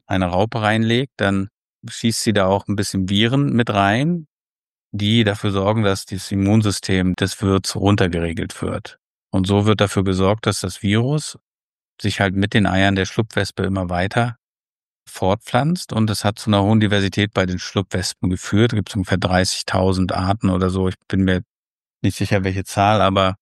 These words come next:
das ist, und alle, die kooperieren mit diesen Viren zusammen. Und das, die Kooperation ist so eng, dass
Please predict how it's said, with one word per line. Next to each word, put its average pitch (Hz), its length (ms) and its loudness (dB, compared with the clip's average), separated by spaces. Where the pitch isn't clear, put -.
das 101 180 0
ist, 113 140 -2
und 104 140 2
alle, 117 200 0
die 120 100 0
kooperieren 107 600 0
mit 104 160 -4
diesen 101 400 -2
Viren 98 340 0
zusammen. 90 460 -8
Und 92 160 -2
das, 98 120 0
die 110 120 -8
Kooperation 104 500 0
ist 104 120 -6
so 117 200 2
eng, 107 380 0
dass - 340 -4